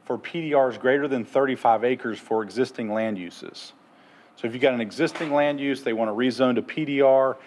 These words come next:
and establish their own setbacks and the densities and things of that nature,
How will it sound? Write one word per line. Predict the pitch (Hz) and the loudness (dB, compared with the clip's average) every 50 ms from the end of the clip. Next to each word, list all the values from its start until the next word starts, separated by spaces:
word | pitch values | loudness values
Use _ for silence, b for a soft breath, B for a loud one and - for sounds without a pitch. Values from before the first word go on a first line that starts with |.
| B B B B | B B B B
and | 110 113 | -10 -10
establish | 107 - - 135 131 131 127 127 - | -10 -4 0 0 2 2 2 -2 -4
their | - 120 117 113 | -6 -8 -8 -6
own | 104 98 | -6 -8
setbacks | - - - 147 139 - - 143 135 131 127 123 - - | -4 0 2 2 2 2 2 2 4 4 2 0 -2 -6
and | 110 98 | -8 -8
the | 95 | -6
densities | 90 98 127 135 131 - - 131 123 123 110 113 | -4 -2 -2 -2 -2 -4 -6 -4 -4 -4 -4 -6
and | 104 98 | -8 -6
things | - 131 123 104 | -4 -4 -4 -2
of | 107 | 2
that | 117 127 127 - | 2 2 4 2
nature, | 117 110 113 107 - - 117 107 | 0 -2 -2 -2 -4 -4 -4 -4